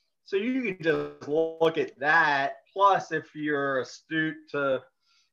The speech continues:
how the horse looks on the track, you know, you have the advantage that you can pretty much build the back half, you know, the, your last five races, and then make the decision. You know, it's like when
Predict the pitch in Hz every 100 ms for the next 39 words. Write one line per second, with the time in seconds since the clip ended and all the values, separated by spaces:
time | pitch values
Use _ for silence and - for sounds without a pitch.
0 | - 156 156 143 156 151 156 143 151 139
1 | 117 - 185 202 156 147 - _ _ _
2 | _ _ _ _ _ 151 151 147 143 151
3 | 160 165 151 131 139 175 170 143 123 143
4 | 131 - 139 127 147 131 113 _ _ -
5 | 175 151 135 - - 135 147 147 127 131
6 | 143 156 143 131 131 - _ - 180 131
7 | 123 120 117 117 127 113 107 127 135 -
8 | - - 127 131 151 131 117 117 110 147
9 | 147 - _ _ _ _ 127 139 143 147
10 | 151 151 147 139 170 175 131 104 110 120
11 | 127 123 135 131 139 143